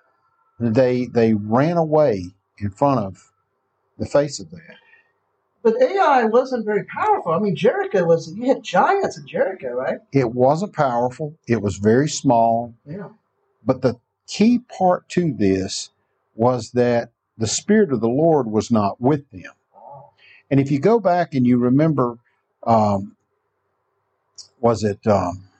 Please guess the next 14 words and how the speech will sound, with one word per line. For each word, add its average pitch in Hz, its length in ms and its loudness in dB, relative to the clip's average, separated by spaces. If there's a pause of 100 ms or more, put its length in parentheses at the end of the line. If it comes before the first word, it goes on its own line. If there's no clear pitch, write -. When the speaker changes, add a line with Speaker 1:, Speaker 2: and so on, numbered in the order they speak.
(2500)
Speaker 1:
Elijah 135 580 0 (720)
and, 110 360 2
uh, 95 300 0
the 95 260 -6
prophets 127 400 -2
of 104 80 -6
Baal? 95 400 0 (880)
And 107 120 0
there 110 120 4
were 101 140 0
four 170 420 0
hundred 135 380 0
of 90 160 -10
them. 87 240 -10